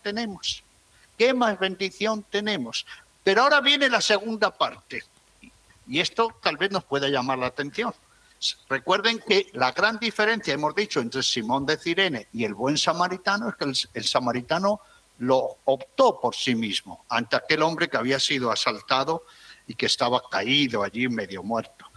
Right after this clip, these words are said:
No, Simón de Cirene fue obligado, pero esta fue su bendición, ¿eh? Qué importante es que la vida, que la vida, y miren lo que voy a decir, que incluso Dios,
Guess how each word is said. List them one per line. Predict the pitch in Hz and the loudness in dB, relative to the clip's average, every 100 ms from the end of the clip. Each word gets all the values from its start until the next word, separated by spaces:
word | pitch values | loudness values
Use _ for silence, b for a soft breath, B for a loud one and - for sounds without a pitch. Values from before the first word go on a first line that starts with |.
| B - | B -6
No, | - - | -2 -2
Simón | - 131 156 208 | -2 -2 2 2
de | 196 | 2
Cirene | - 185 208 214 208 | 0 2 2 0 -4
fue | - 208 208 | 0 4 4
obligado, | 190 180 160 151 - - | 2 0 0 0 -2 -10
pero | - 113 | -6 -2
esta | 123 208 | 0 0
fue | - 208 | 2 0
su | 214 202 | 2 0
bendición, | 208 214 226 254 254 - _ _ _ | 0 -2 -6 -4 -6 -8 _ _ _
¿eh? | 135 175 B B B _ _ | -8 -8 B B B _ _
Qué | 269 302 | 2 4
importante | 254 - 160 147 196 208 185 160 | 4 2 0 0 0 0 0 0
es | 147 - | 0 -2
que | - 127 - | -2 -2 -2
la | 113 107 107 | -2 0 4
vida, | 190 175 117 - - _ _ _ _ _ _ _ _ _ _ _ _ _ B - | 2 2 0 -2 -10 _ _ _ _ _ _ _ _ _ _ _ _ _ B -10
que | - 151 | 0 2
la | 135 | 4
vida, | 151 190 123 - | 2 0 0 -4
y | 127 | -4
miren | 131 196 233 | 0 2 4
lo | 202 | 2
que | - | 0
voy | 156 | 0
a | 156 | 0
decir, | 123 - 143 - _ _ B B _ _ _ | 0 -2 -4 -8 _ _ B B _ _ _
que | 160 | 0
incluso | 156 127 302 240 202 143 | 0 0 2 2 2 0
Dios, | 131 208 262 180 - - | 2 4 6 6 2 -2